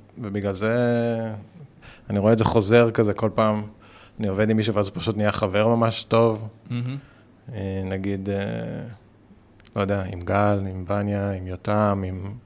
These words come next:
Speaker 1: אה, עם ים, כזה, כזה דברים שהם קורים, ואז אתה פשוט כזה מזינים אחד את השני ומתקדמים, ו-, זה, זה האידיאל מבחינתי, שזה לא מרגיש כזה עבודה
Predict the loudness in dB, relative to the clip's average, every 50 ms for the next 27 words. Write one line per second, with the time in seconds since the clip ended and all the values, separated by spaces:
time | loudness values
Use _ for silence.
0 | -20 -20 -20 -20 -20 -20 -20 _ _ _ _ -10 -6 -4 -4 -4 -4 -4 -6 -6
1 | -8 -6 -4 -2 0 0 2 2 2 2 2 0 -2 -4 -8 -10 -14 -18 -20 _
2 | -20 -20 -20 -18 -16 -12 -10 -6 -4 -4 -4 -2 -2 -2 0 0 2 2 2 2
3 | 0 0 -2 0 0 0 0 0 0 0 0 -2 -2 0 2 2 2 2 2 0
4 | 0 -2 -6 -6 -6 -6 -6 -6 -6 -6 -6 -4 -2 -2 -2 -2 -2 -4 -4 -4
5 | -4 -2 -2 -2 -4 -4 -6 -10 -18 -20 -20 _ _ _ _ _ -20 -20 -20 -20
6 | -20 -20 -20 -8 -4 -2 0 0 2 2 4 4 4 2 2 2 4 4 4 2
7 | 2 0 0 0 2 2 4 4 4 6 6 4 4 2 0 -2 -4 -4 -4 -4
8 | -2 -2 0 0 0 0 0 0 -2 -2 -4 -4 -4 -6 -6 -6 -8 -10 -12 -14
9 | -18 _ _ -20 -20 _ _ _ _ _ _ -20 -20 -20 -20 _ _ -20 _ _
10 | _ _ _ _ -20 -20 _ -14 -8 -4 0 0 0 2 2 4 4 6 6 6
11 | 6 6 6 6 6 6 4 2 0 0 -2 -2 0 0 0 0 0 0 0 0
12 | 0 0 0 0 -2 -2 -2 -2 -2 -2 0 0 0 0 0 0 -2 -4 -4 -2
13 | -2 -2 -2 -4 -4 -8